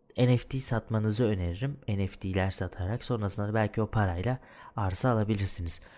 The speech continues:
E, OpenSea'nin satmış olduğu, OpenSea üzerinden satılan alanlar var.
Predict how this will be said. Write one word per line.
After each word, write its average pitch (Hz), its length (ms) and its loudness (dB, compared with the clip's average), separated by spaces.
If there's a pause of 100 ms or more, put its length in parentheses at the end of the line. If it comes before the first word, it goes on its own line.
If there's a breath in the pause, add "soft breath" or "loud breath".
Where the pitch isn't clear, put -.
(540 loud breath)
E, 107 120 0
OpenSea'nin 160 1080 2
satmış 147 460 0
olduğu, 143 520 4 (200)
OpenSea 139 760 2
üzerinden 101 560 4
satılan 92 520 -4 (720 soft breath)
alanlar 92 500 0
var. 117 400 -2